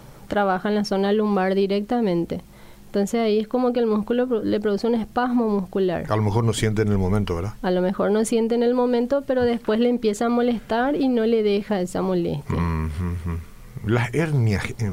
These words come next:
Speaker 2: por lo general ocurren así, ¿no? En todos los sentidos. Uno hace un esfuerzo, no se da cuenta del momento y después, más adelante aparece.
Speaker 1: Aparece, sí.
Speaker 2: Aparece, sí.
Speaker 1: De hecho que estuve,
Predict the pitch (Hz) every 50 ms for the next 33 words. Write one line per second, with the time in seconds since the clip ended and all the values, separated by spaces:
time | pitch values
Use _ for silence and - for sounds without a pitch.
0 | 95 92 - - 113 104 98 - 117 107 104 110 131 156 131 101 - 120 135 135
1 | 135 107 95 87 - - 147 139 - - 92 110 104 90 76 92 95 87 - 151
2 | 151 139 120 113 113 110 95 90 - 139 135 107 90 - - - - - - 139
3 | 160 165 139 147 151 156 180 160 135 113 - 139 160 175 170 196 202 202 160 139
4 | 143 135 135 131 135 147 156 135 143 143 139 127 123 131 147 160 156 - 233 254
5 | 233 190 147 - - - 131 123 117 120 - 165 170 143 - - - - - -
6 | - - - - - - 110 110 120 117 113 113 113 104 107 92 - - - -
7 | - 196 190 - 190 - - - - - 190 - - - - - - - - -
8 | - - - - - 220 220 220 233 220 - 294 285 - 285 277 - - 247 240
9 | 233 233 233 226 220 214